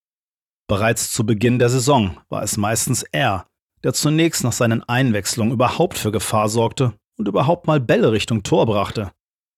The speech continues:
Seit zumindest phasenweise Eintracht offensiv mal wieder etwas bewegt, profitiert ein Spielertyp wie Proschwitz natürlicherweise hiervon und zeigt seinen Wert fürs Team, zumal er auch in diesem Spiel einen großen Einsatzwillen zeigte.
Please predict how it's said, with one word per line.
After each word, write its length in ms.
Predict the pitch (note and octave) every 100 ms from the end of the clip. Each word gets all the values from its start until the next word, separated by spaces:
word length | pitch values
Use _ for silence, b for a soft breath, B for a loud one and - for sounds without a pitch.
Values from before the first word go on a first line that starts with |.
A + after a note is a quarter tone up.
| _ _ _ _ _ _ _ _
Seit 240 | - C3 B2+
zumindest 580 | - - D#3+ F3 E3
phasenweise 760 | - F3+ A3 G3+ C3 A#2+ A2+ A#2
Eintracht 460 | A#2+ B2+ C#3 B2 -
offensiv 560 | C#3+ - C#3 B2 C3 -
mal 140 | B2
wieder 180 | C3 -
etwas 280 | B2 C3+ -
bewegt, 480 | C3+ D#3+ E3 - - _ _ _ _ -
profitiert 560 | D3 D3 - - A3
ein 120 | F#3
Spielertyp 580 | E3 - A#2+ A#2 A#2 B2+
wie 100 | B2+
Proschwitz 520 | B2+ G#2 G2 A#2+ G#2+
natürlicherweise 840 | C#3 C3 - D#3+ D3 D#3+ F3 D#3 A2+
hiervon 440 | G#2+ G2 A2 G2+ F#2+ _ _
und 120 | - C#3
zeigt 300 | - G#2+ -
seinen 200 | B2+ A#2
Wert 180 | B2+
fürs 240 | - G#2+ -
Team, 280 | A2 G#2 G#2 _ _ _ _ _ _
zumal 340 | - F#2+ F2+
er 60 | F#2+
auch 120 | G2
in 100 | G2+
diesem 240 | G#2 A2 A2+
Spiel 480 | - A#2+ A2+ A2+ -
einen 200 | - G3
großen 340 | A#2 G2 F#2+ -
Einsatzwillen 600 | C#3+ C3 G2+ - G2+ F#2+
zeigte. 500 | - G#2 - G2+